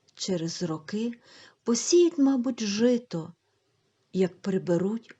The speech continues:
осколки з-під коліс. Та ще колись. А нині небокраю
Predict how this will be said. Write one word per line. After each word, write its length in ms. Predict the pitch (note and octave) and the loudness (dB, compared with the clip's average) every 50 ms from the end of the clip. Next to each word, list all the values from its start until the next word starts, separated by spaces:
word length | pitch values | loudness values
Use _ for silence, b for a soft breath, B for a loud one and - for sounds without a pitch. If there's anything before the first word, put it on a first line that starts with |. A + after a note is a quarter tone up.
| _ _ | _ _
осколки 760 | - G#3 - - - - _ - A3+ G#3 F3 F3 - - E3+ | -10 -8 -8 -10 -12 -12 _ -4 -4 -2 -4 -4 -8 -10 -10
з-під 360 | - - - - F#3 F#3 - | -10 -10 -8 -6 -6 -6 -4
коліс. 600 | - F#3+ F3 E3 F3 F3 F3 E3+ - - - - _ _ _ _ _ _ _ _ _ _ _ _ _ _ _ _ _ _ _ _ _ _ _ _ _ _ _ _ _ | -2 -2 0 0 0 -2 -2 -4 -8 -12 -18 -20 _ _ _ _ _ _ _ _ _ _ _ _ _ _ _ _ _ _ _ _ _ _ _ _ _ _ _ _ _
Та 120 | _ - F#3+ | _ -6 -4
ще 300 | F#3 - - - - C4+ | -4 -4 -6 -6 -8 -10
колись. 720 | - - - G3+ F3+ F3+ E3+ D#3 D#3+ D#3+ - - - - _ _ _ _ b b b b b b b b b b b _ | -10 -8 -8 -8 -6 -6 -8 -10 -12 -14 -18 -20 -20 -20 _ _ _ _ b b b b b b b b b b b _
А 140 | G#3+ A#3 A#3 | 2 4 6
нині 460 | A3 A3 B3+ C4+ C4+ C4 B3 A#3 A3 | 6 8 8 8 8 8 8 6 6
небокраю 920 | G#3+ G#3 F#3+ F#3+ G3 G3 - A#3+ A3+ A#3+ C4 C4+ B3 G3 F3+ F3 E3+ | 6 4 4 4 2 2 2 2 2 4 4 4 4 4 2 0 -2